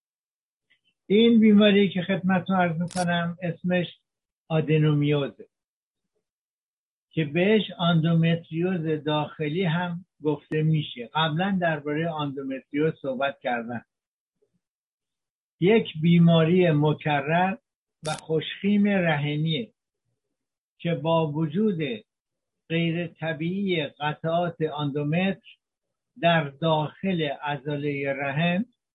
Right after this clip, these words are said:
مشخص می‌شه. اگر به این بیماری مبتلا هستید، بدانید که بسته به برنامه‌های شما برای بارداری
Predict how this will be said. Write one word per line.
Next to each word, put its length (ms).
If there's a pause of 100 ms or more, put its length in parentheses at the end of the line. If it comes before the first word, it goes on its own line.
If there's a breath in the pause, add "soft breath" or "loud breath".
(140)
مشخص 640 (180)
می‌شه. 200 (1700)
اگر 440
به 140
این 320
بیماری 520
مبتلا 580
هستید، 720 (760)
بدانید 640 (540)
که 140
بسته 640
به 200
برنامه‌های 1080
شما 500 (520)
برای 560
بارداری 960